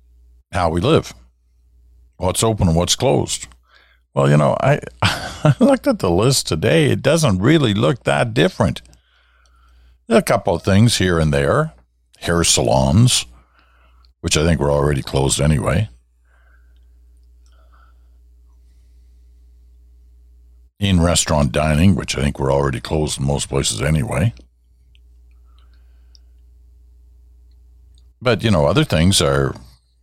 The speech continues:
still wide open. You know, no problem. Including schools, in spite of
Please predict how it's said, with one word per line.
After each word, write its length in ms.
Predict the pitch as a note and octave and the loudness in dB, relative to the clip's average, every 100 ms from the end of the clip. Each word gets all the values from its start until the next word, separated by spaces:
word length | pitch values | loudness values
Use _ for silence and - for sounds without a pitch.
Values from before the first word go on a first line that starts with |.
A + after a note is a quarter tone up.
| _ - | _ -4
still 300 | - G#2 G#2+ | -2 0 2
wide 220 | G2 A#2 | 2 4
open. 380 | C3 D3+ G#2+ A2 _ _ _ _ _ _ _ _ _ _ - - - - - - _ - - _ - - - _ - - - - - _ - - | 2 2 0 -2 _ _ _ _ _ _ _ _ _ _ -20 -20 -20 -20 -20 -20 _ -20 -20 _ -20 -20 -20 _ -20 -20 -20 -20 -20 _ -10 -6
You 80 | D#2 | 0
know, 260 | E2+ A2 - C#2 - - - - | 2 2 0 -8 -20 -20 -18 -6
no 120 | F#2 | -4
problem. 580 | - A#2+ C#3+ A2 A#2+ A#2 - _ _ _ _ _ _ _ - - - - - - - - - - - - - - - - - - - - - - | -2 2 2 0 -4 -4 -12 _ _ _ _ _ _ _ -20 -20 -20 -20 -20 -20 -18 -18 -18 -20 -20 -20 -20 -20 -20 -20 -20 -20 -20 -20 -20 -18
Including 400 | - - G#2+ A#2 | -14 -2 2 2
schools, 680 | A#2 - D3+ C3+ A#2+ D3 - | 2 2 2 4 2 -2 -6
in 260 | - - - | -10 -18 -10
spite 320 | - G#2 G#2+ | -6 -2 0
of 280 | G#2 E2 | 0 -2